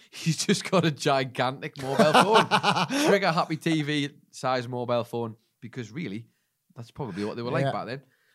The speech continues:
Speaker 1: I say probably. Most
Speaker 2: It is
Speaker 1: definitely was.
Speaker 2: huge.
Speaker 1: It's massive. It's obviously slightly blown out of proportion. But we do then have, from that phone call, we find them, um, we find BoJack gets put through to Marv's office. Of
Speaker 2: Mm.
Speaker 1: course, Marv being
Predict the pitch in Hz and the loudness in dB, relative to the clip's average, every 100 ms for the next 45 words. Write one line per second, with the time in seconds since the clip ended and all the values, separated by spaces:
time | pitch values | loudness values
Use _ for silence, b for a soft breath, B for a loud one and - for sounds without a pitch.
0 | b 113 - 101 107 104 131 123 - 123 | b -18 -10 -8 -6 -4 -6 -8 -8 -2
1 | 160 147 147 156 147 170 160 - 160 135 | 0 2 2 2 -2 -2 -2 -2 2 2
2 | 135 170 139 180 127 131 113 - 95 101 | 2 0 0 -4 -4 -4 -4 -6 -12 -12
3 | 101 104 98 - 87 92 85 82 85 82 | -10 -10 -10 -12 -12 -12 -12 -12 -12 -12
4 | 67 - 90 85 87 254 113 - b b | -14 -16 -14 -14 -10 -8 -8 -10 b b
5 | b - 156 135 214 208 139 131 120 - | b -6 -4 -4 -4 -2 -4 -4 -6 -8
6 | - 123 143 143 147 139 101 98 - 117 | -12 -8 -8 -8 -10 -8 -8 -8 -8 -8
7 | 113 110 107 - 104 98 95 87 - - | -8 -10 -12 -14 -14 -12 -14 -16 -20 -20
8 | 101 117 101 110 107 110 - - 107 - | -12 -10 -8 -10 -10 -12 -14 -16 -16 -14
9 | 117 117 92 98 127 127 98 85 85 85 | -14 -12 -12 -8 -6 -6 -8 -16 -16 -18
10 | - 113 101 87 95 92 90 - 92 92 | -12 -8 -6 -6 -8 -8 -8 -8 -10 -10